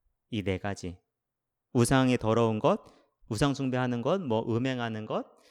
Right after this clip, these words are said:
그리고 목매어 죽인 것, 피 채 먹는 것. 요것만 우리가 서로 지키기로 하자 하고, 나머지 모든 율법의 조항을 다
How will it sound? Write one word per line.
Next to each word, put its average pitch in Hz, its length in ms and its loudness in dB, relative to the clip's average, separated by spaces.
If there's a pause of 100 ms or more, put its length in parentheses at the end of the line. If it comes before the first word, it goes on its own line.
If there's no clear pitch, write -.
(100)
그리고 123 400 2
목매어 120 480 6
죽인 110 360 2
것, 180 200 6 (280)
피 196 380 -2
채 - 160 -2
먹는 101 380 -2
것. - 80 -14 (380)
요것만 160 580 0
우리가 113 540 0 (800)
서로 175 320 0
지키기로 117 540 -2
하자 123 360 -2 (320)
하고, 202 540 4 (180)
나머지 147 520 4
모든 170 540 0
율법의 127 440 0
조항을 123 380 -2
다 113 360 -2